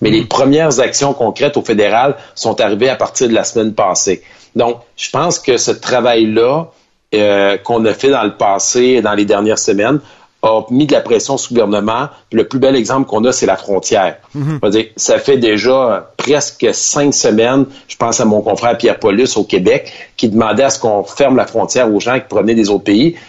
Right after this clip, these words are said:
Speaker 1: Et on se faisait traiter, là, de raciste, de pas de cœur, ainsi de suite. Puis finalement, la mesure a été mise en place. Ça, les gens en parlent pas, mais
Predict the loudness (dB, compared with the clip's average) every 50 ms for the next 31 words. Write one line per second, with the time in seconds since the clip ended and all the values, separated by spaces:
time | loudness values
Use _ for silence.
0 | _ -2 -2 0 0 0 0 0 0 0 0 -2 -4 -4 -2 0 0 -2 0 0
1 | 2 2 4 4 4 4 2 2 0 -4 -14 _ _ _ 0 0 0 0 0 -2
2 | -2 0 0 -2 -2 0 0 2 2 2 0 0 0 -2 -2 -2 _ -4 -4 -4
3 | -4 -6 -2 -2 0 2 2 0 0 -2 -4 -6 -6 -8 -8 -2 -2 -2 -2 -2
4 | _ _ -20 _ _ _ -12 -10 -4 -2 0 0 2 0 0 -2 -4 -6 _ _
5 | _ _ 0 0 2 2 2 2 2 2 2 2 0 0 -2 0 0 0 0 0
6 | -2 -2 -2 -2 -2 -2 -2 -2 0 2 2 2 0 0 -2 -4 -4 -2 -2 0
7 | 0 0 -4 -2 0 0 2 2 0 -2 -2